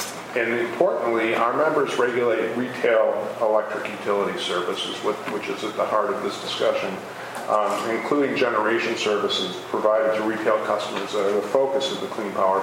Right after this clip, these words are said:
Plan. They also regulate, uh, natural gas, uh, uh, distribution and, uh, purchases by, uh, retail customers as well, which are clearly implicated by, uh, by the Clean Power Plan as it now stands and, and, and, uh,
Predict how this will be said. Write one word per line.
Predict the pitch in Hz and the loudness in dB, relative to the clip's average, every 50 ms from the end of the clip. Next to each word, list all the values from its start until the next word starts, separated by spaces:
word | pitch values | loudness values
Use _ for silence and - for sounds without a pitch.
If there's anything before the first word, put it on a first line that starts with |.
| - - | 0 -4
Plan. | - - - - - - - - - - - - - - - - | -4 -6 -6 -8 -10 -12 -12 -12 -12 -12 -12 -12 -12 -12 -6 0
They | 127 113 | 2 4
also | 117 123 139 135 - 135 123 113 110 104 | 4 4 4 4 2 2 2 4 4 4
regulate, | 117 113 113 113 110 107 104 101 104 104 104 120 | 2 2 2 2 4 4 2 2 0 -2 -2 0
uh, | 120 107 107 107 | 0 0 2 2
natural | 110 110 110 110 - 113 107 | 2 2 2 2 2 0 0
gas, | 110 113 110 107 104 104 107 - - - | 2 4 4 4 4 2 0 0 0 0
uh, | 104 98 101 101 101 - - - 107 | 2 2 2 0 -2 -2 -6 -2 0
uh, | 110 107 107 - - | 0 0 0 0 0
distribution | 117 - - - 117 110 113 110 110 104 - 104 101 101 98 92 - 110 | 0 0 0 -2 -4 -4 -2 -2 0 0 0 0 -2 -2 -4 -6 -6 -4
and, | 107 104 104 101 101 101 98 | -2 0 0 -2 -2 -2 0
uh, | 101 101 - - - - - | 0 0 0 -2 -6 -8 -4
purchases | - - 120 113 - 117 113 - - - - | -2 -2 0 0 0 -2 -2 -4 -4 -6 -2
by, | - 107 104 101 | 0 2 4 4
uh, | 98 98 95 - 101 101 98 95 92 - | 4 2 2 0 0 0 0 0 -2 -4
retail | 110 110 104 - 110 107 101 - | -6 -6 -2 0 0 0 2 2
customers | - 107 98 - - 104 98 95 90 - | 2 2 2 0 0 -2 -2 -2 -4 -4
as | 95 - | -6 -2
well, | 117 113 113 110 107 107 107 107 | 0 4 4 6 4 4 4 2
which | 101 - - 113 | 0 0 0 -2
are | 101 | -2
clearly | - - - 120 110 - 107 - 101 | -2 -2 0 0 2 2 2 2 2
implicated | 104 107 110 120 110 - 110 98 90 90 87 87 | 0 0 -2 -4 -2 0 0 0 0 0 -2 0
by, | 87 92 92 90 90 87 - 85 82 82 - - - - - | 0 2 2 2 0 -2 -4 -6 -6 -6 -8 -8 -6 -2 0
uh, | 104 101 98 98 98 - - | 2 2 2 0 0 2 2
by | 110 107 107 | 2 4 4
the | 104 107 | 2 0
Clean | 104 107 107 101 95 | 0 -2 -2 -2 0
Power | 98 101 92 90 92 92 90 92 | 0 2 4 4 4 2 0 -2
Plan | 95 95 95 92 92 95 - 95 | -2 -2 -2 -4 -4 -6 -6 -6
as | - - - | -6 -6 -4
it | - | -2
now | 113 104 101 95 | -2 -2 0 -2
stands | 90 - - 107 101 98 98 98 - | -2 -2 -2 -2 -2 -2 -2 -4 -4
and, | 101 98 | -6 -6
and, | 92 92 - 98 98 101 98 - - 110 98 | -6 -8 -8 -8 -8 -8 -10 -10 -8 -8 -8
and, | 92 95 92 95 | -8 -8 -8 -8
uh, | 95 95 92 | -6 -6 -6